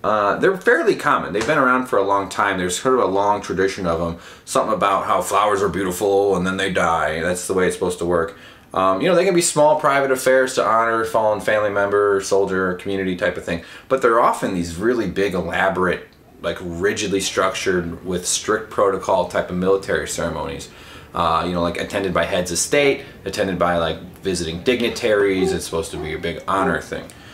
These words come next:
Oh, they're, like, having a barbecue. <laughs> People having fun, and I'm doing, <laughs> uh, <gasps> here, look at the National, uh, Arlington National Cemetery website.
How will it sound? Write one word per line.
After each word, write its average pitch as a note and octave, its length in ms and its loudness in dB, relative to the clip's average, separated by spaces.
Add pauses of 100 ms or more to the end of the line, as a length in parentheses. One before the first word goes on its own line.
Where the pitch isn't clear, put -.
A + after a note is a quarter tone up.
(560)
Oh, F#2+ 180 -4
they're, F2 160 -2
like, F2 280 -2
having G2 240 0
a D2 60 -2
barbecue. F2 720 -2 (360)
<laughs> - 3250 -12
People C3 260 2
having C#3+ 240 2
fun, C#3 440 2 (240)
and E2+ 100 0
I'm A#2 200 2
doing, C#3 420 2 (160)
<laughs> C3+ 140 0 (1800)
uh, - 420 -4 (960)
<gasps> - 0 -
here, A2+ 840 6
look A2 160 0
at B2+ 60 -4
the - 60 -4
National, G2 580 2
uh, D#2+ 160 2
Arlington G#2+ 380 2
National F#2 300 0
Cemetery F2+ 520 0
website. E2+ 480 0